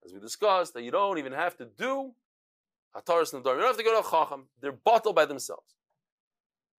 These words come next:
We just discussed the exaggeration one. There's another one that's to motivate people. And this one is called Nid-, Nidresh Gagos. I, I was a shaygig. I didn't realize. When, I don't know about you, I'm a little tzaflagin like that,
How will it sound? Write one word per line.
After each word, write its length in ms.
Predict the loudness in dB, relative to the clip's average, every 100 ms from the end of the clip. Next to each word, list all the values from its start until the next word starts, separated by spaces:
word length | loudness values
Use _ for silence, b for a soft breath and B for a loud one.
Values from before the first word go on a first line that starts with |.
| _ _ -18
We 80 |
just 180 | -14 -14
discussed 440 | -14 -4 -4 -4 -14 -20
the 40 |
exaggeration 680 | -10 -10 -8 -6 -6 -6 -8
one. 300 | -8 -10 -14 _ _
There's 120 | -14
another 240 | -2 -2 0
one 320 | -2 -4 -6 _ _ _
that's 360 | -6 -6 -12 _ _ _
to 80 | -12
motivate 560 | 0 2 4 2 -2 -4
people. 480 | -12 -4 -4 -4 -12 _ _ _ _ _ _ -20
And 80 | -4
this 180 | -2 0
one 120 | -2
is 100 | -4
called 360 | -4 0 0
Nid-, 280 | -2 -12 -14 -16
Nidresh 440 | -12 -10 -4 -4 0
Gagos. 500 | -2 -2 -6 -20 -20 _ _ _ _
I, 140 | -6 -4
I 40 | -4
was 100 | -4
a 160 | 0
shaygig. 280 | 0 0 -12 _
I 80 | -6
didn't 200 | -4 -4
realize. 480 | -2 0 0 -2 _ _ _ _ _ _
When, 380 | -2 0 0 -2 _ _ _ _ _ _ _ _ -4
I 100 | -4
don't 80 |
know 100 | -2
about 220 | -2 -4 -4
you, 320 | -12 -12 -18 _
I'm 120 | -10
a 20 |
little 160 | -8 -8
tzaflagin 440 | -10 -8 -6 -4
like 180 | -8 -8
that, 200 | -8 -10